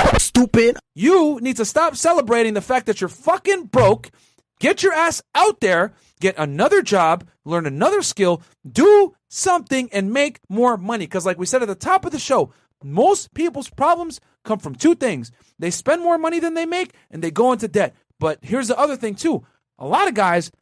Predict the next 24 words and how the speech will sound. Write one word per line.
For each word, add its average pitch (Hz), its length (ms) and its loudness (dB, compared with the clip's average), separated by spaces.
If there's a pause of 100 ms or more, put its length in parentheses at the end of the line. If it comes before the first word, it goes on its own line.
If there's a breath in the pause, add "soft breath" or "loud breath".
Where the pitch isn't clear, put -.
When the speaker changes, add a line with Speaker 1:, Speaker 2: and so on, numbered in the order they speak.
(160)
Speaker 2:
have 190 320 0 (200)
an 170 240 -12 (120)
earning 226 600 0 (160)
problem. 139 560 0
You 202 120 2
don't 311 200 4
make 294 260 0
enough 277 280 -2
fucking 285 420 -4
money, 330 340 0 (240)
all 165 100 -2
right? 294 260 0 (220)
You 156 100 -8
need 311 300 2
to 233 100 -2
make 262 320 -2
more 233 340 2
money, 185 300 0 (240)
all 156 120 -2
right? 269 180 0 (200)
And 165 120 -2
if 160 100 -6
you're 294 160 0
working 240 480 0